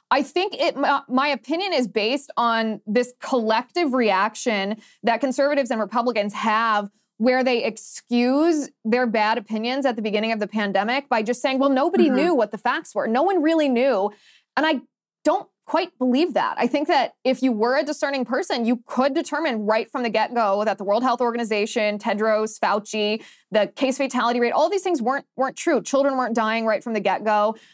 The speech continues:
Speaker 1: And so I don't
Speaker 2: Right.
Speaker 1: quite buy into the whitewashing that, like, "Okay, your, your decision is totally excused." And you guys can send me, all, all, everyone watching and listening, you can send me all the angry emails and justify it.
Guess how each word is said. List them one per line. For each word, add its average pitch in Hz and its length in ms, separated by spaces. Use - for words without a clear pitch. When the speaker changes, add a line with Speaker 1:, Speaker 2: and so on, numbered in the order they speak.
Speaker 1:
And 269 100
so 302 100
I 285 40
don't 370 220
Speaker 2:
Right. 285 260
Speaker 1:
quite 311 440
buy 254 260
into 269 420
the 247 100
whitewashing 269 840
that, 220 260
like, 220 240
"Okay, 277 280
your, 240 260
your 254 160
decision 269 340
is 226 100
totally 262 360
excused." 247 640
And 254 380
you 330 160
guys 359 280
can 339 100
send 294 220
me, 214 80
all, 240 180
all, 254 160
everyone 320 320
watching 285 240
and 247 60
listening, 226 280
you 254 80
can 320 120
send 359 160
me 415 80
all 349 80
the 302 80
angry 240 260
emails 233 320
and 214 100
justify 214 520
it. 202 200